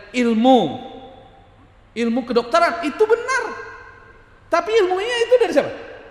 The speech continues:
Ya, dari Allah. Penemuan itu dari siapa? Ya, dari Allah. Kalau Allah nggak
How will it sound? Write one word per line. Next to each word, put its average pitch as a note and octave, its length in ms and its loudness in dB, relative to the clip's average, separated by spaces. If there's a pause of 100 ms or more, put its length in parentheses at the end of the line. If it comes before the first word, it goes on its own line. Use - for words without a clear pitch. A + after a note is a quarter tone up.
(380)
Ya, F#4 160 -2
dari G4 240 2
Allah. G4+ 480 6
Penemuan F#4 400 0
itu A4 160 4
dari E4 160 0
siapa? F#3+ 200 -2 (600)
Ya, E4+ 80 4
dari F#4 240 0
Allah. G#4 320 2
Kalau E4 240 2
Allah F4 160 2
nggak E4 140 -4